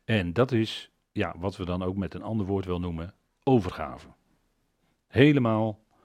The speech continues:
zeggen tegen God, "Ik ben helemaal van u en ik wil helemaal voor u alleen leven."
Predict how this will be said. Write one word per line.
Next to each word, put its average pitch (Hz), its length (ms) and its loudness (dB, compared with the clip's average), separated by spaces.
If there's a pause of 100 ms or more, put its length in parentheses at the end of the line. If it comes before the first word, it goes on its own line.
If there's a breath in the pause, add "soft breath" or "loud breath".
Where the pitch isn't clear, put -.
(300 soft breath)
zeggen 95 340 -2
tegen 90 340 -4
God, - 560 -10
"Ik 90 160 -4
ben 82 140 -10
helemaal 104 440 0
van 85 160 -6
u 90 260 -8
en 87 160 -12
ik 76 100 -16
wil 78 160 -10
helemaal 95 400 -4
voor 80 220 -12
u 127 240 -6
alleen 92 440 -8
leven." 87 400 -8